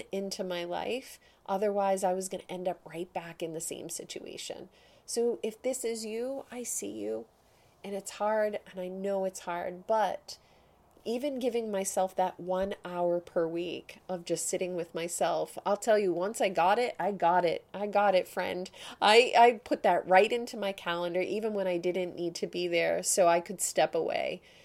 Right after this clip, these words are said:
And there were times where I would just, you know, go read my book or go for a walk or just go sit.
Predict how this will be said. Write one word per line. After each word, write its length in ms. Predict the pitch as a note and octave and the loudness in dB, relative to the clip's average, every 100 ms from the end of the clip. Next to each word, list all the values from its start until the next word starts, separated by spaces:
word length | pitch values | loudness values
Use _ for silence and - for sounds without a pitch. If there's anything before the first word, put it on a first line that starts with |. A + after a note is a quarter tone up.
| - | -12
And 120 | - G3 | -4 0
there 120 | F#3 | 2
were 100 | F#3 | 0
times 480 | F#3 F3+ F3 F#3+ G#3 | 0 -2 -2 -4 -2
where 160 | F3+ | 2
I 120 | F3 | 2
would 180 | E3+ E3+ | 0 -2
just, 480 | F3+ E3+ - - - | -2 -2 -4 -8 -12
you 60 | E3 | -10
know, 100 | D#3+ | -6
go 180 | E3 | -2
read 300 | D#3+ E3 F#3+ | 0 0 -2
my 180 | F#3+ F3 | -4 -6
book 440 | - A3+ B3 A#3+ F3+ | -2 2 2 0 -2
or 140 | D#3+ | -2
go 200 | D#3+ D#3 | 0 -2
for 180 | E3 D#3 | 0 -2
a 60 | D#3 | -2
walk 340 | F#3+ G#3 A3 | -4 -6 -4
or 60 | F3 | -6
just 300 | F#3 B3 - | -4 -4 -4
go 120 | D#4 | -4
sit. 520 | - - - F3 - | -2 0 2 2 0